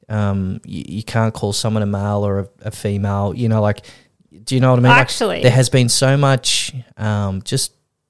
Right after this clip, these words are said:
Speaker 1: s-, normal person against normal person, like, just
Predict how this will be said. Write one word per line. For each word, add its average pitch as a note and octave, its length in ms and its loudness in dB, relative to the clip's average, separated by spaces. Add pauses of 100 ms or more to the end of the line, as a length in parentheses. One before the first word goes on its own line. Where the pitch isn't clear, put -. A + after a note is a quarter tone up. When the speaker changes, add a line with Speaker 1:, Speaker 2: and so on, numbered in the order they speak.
(300)
Speaker 1:
s-, - 220 -4
normal C3 360 4
person B2 420 -2
against G#2 340 -2
normal G#2 260 -2
person, A2+ 640 -4 (360)
like, A2 200 -2
just - 420 -4